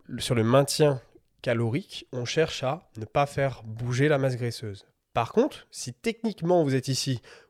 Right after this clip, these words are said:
ou que vous vous entraînez, vous n'êtes pas forcément sur ce podcast, mais vous pensez à quelqu'un qui s'entraîne en musculation ou en sport de force, vous cherchez quand même à prendre du muscle. Donc qu'est-ce qui se passe si on prend du muscle et qu'on garde la même masse graisseuse ?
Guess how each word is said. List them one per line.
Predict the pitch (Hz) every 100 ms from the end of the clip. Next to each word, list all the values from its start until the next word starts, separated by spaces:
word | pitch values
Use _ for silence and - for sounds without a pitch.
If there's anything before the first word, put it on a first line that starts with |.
| _
ou | 196
que | 170 160
vous | 147
vous | 143
entraînez, | 143 - 143 139 110 90 _ _ _ _ _ _ _ -
vous | 120
n'êtes | -
pas | 131
forcément | 120 113 120
sur | 117
ce | 113
podcast, | - - 135 -
mais |
vous | 117
pensez | 113 113
à | 123
quelqu'un | 120 113 131
qui |
s'entraîne | - 110 104
en | 113
musculation | 110 - 110 107 - 117 - - -
ou | 147
en | 135
sport | 120 - 110
de | 110
force, | 180 196 120
vous | 107
cherchez | - 131
quand | 120
même | 127
à |
prendre | 101 98
du | 131
muscle. | 156 -
Donc | 127
qu'est-ce | 262
qui | -
se | 151
passe | 127 - - _ _
si | - -
on | 123
prend | - 202
du | 175
muscle | 151 202 -
et | -
qu'on | -
garde | 117 165
la | 143
même | 110 139 170
masse | 139 139
graisseuse ? | 131 120 - 101